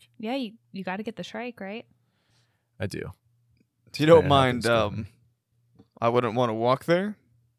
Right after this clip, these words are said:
Speaker 2: Take
Speaker 3: It's
Speaker 2: the
Speaker 3: okay.
Speaker 2: subway?
Speaker 3: Like, uh, I, I have my motorcycle. I can meet you all there.
Speaker 2: Okay, that works. Let's do that then. We'll, uh, we'll take the subway, and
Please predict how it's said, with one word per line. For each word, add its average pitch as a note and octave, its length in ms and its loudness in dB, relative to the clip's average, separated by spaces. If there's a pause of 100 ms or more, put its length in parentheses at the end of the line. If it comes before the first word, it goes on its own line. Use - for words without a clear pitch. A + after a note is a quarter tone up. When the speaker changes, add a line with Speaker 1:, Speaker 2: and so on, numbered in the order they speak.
(320)
Speaker 2:
Take - 120 -16
Speaker 3:
It's - 140 -16
Speaker 2:
the A2+ 140 -4
Speaker 3:
okay. - 20 -4 (120)
Speaker 2:
subway? C3 320 -2 (960)
Speaker 3:
Like, A#2 220 -6
uh, G#2+ 220 -2 (1000)
I, - 220 -4
I B2+ 40 0
have D#3 160 4
my C3 120 4
motorcycle. D#3+ 680 -2
I D3 60 2
can A#2+ 180 -8
meet C3 160 -8
you A#2+ 160 -2
all A2 140 0
there. A#2 320 -2 (960)
Speaker 2:
Okay, A2+ 220 0 (240)
that A#2 100 4
works. G#2 340 -2 (340)
Let's G#2 140 -10
do G#2+ 140 -8
that F#2+ 200 -4
then. F#2 140 -10 (920)
We'll, G#2 200 -2
uh, G2 280 2 (1000)
we'll A#2+ 80 0
take B2+ 200 -2
the G#2+ 80 -8
subway, A2+ 520 2
and F2+ 220 -6